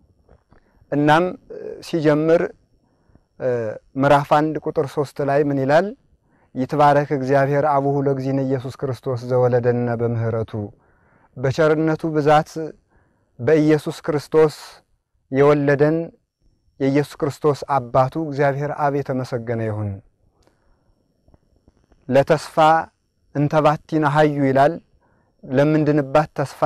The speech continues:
የመረጠን፣ ከሙታን ኢየሱስ ክርስቶስ ተለይቶ በመሰረታት ለተስፋ ሕይወት፣ ለትንሳ-፣ ለትንሣኤ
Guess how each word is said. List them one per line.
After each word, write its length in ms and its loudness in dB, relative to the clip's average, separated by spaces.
የመረጠን፣ 600 0
ከሙታን 480 2
ኢየሱስ 340 -4
ክርስቶስ 480 -4
ተለይቶ 480 -2
በመሰረታት 760 -2
ለተስፋ 440 -2
ሕይወት፣ 320 2
ለትንሳ-፣ 560 -2
ለትንሣኤ 640 0